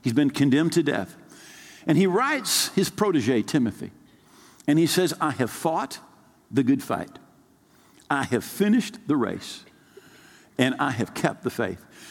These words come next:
He sums up his whole life in seventeen words. "I have fought a good fight. I have finished the race, and I have kept the faith." No regrets,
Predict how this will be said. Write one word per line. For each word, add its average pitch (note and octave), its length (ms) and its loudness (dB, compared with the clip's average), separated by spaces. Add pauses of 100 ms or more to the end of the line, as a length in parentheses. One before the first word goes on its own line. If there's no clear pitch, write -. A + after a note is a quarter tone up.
(120)
He E3+ 120 4
sums B3+ 400 2
up G3 180 0
his D3+ 140 2
whole D4+ 260 2
life C3 460 -2
in D3+ 80 4
seventeen C3+ 580 2
words. G2 440 -2 (760)
"I C3+ 100 2
have B2 200 -2
fought F3+ 420 -2
a E3 60 0
good C#3+ 220 2
fight. - 300 -4 (880)
I C#3+ 140 0
have G#2+ 200 -2
finished G3 520 0
the A#2+ 100 2
race, - 500 -4 (640)
and A#2 160 0
I B2 180 -2
have A2+ 320 -6
kept - 440 -4 (580)
the A#2 120 0
faith." - 480 -4 (1040)
No B2+ 220 4
regrets, D3 800 0